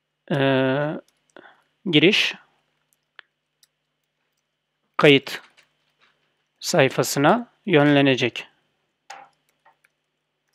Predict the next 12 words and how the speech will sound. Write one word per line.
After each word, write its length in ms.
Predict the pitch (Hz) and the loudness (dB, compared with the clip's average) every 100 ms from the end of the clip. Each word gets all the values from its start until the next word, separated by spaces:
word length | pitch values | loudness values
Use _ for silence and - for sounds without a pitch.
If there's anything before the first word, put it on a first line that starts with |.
| _ _ _ _ _ _ _ _ _ _ _ _ _ _ _ _ _ _ _ _ _ _ | _ _ _ _ _ _ _ _ _ _ _ _ _ _ _ _ _ _ _ _ _ _
Bu 140 | 196 156 | -2 0
şekilde. 540 | 139 - 131 160 254 - _ _ _ _ _ _ _ _ - _ | 0 -2 0 0 0 -4 _ _ _ _ _ _ _ _ -20 _
Teşekkürler. 560 | - 143 135 131 123 127 - - _ _ - | -10 -6 -6 -6 -6 -6 -10 -20 _ _ -10
Kahve 380 | - 135 127 127 | 0 2 2 0
geldi. 360 | 123 123 190 - _ _ _ _ _ _ _ _ - - - - - - - - - _ _ _ _ _ _ - | 0 -2 -6 -12 _ _ _ _ _ _ _ _ -20 -18 -20 -20 -20 -20 -20 -20 -20 _ _ _ _ _ _ -4
Ee, 680 | 139 139 135 135 135 135 139 - - - _ _ _ _ _ | 0 0 2 2 2 0 -2 -6 -20 -20 _ _ _ _ _
burası 380 | - 170 - 196 | 2 2 2 2
böyle. 440 | 170 139 120 220 226 - | 2 4 2 0 -4 -6
Notu 240 | 156 - 160 | -6 -2 2
böyle 220 | 165 143 | 4 6
almış 360 | 123 120 - | 4 0 -4
oldum. 360 | 131 127 160 | -2 -2 -2